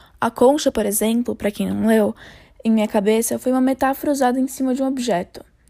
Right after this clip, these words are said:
Ela era um aparato que eles usavam pra trazer ordem.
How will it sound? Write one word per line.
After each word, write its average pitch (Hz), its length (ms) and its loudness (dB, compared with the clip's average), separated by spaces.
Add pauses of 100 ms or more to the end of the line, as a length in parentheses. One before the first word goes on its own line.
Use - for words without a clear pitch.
(340)
Ela 240 220 2
era 254 140 2
um 262 80 2
aparato 233 540 0
que - 60 -8
eles 233 140 -2
usavam 247 460 -2
pra 262 180 -2
trazer 254 340 0
ordem. 220 480 -4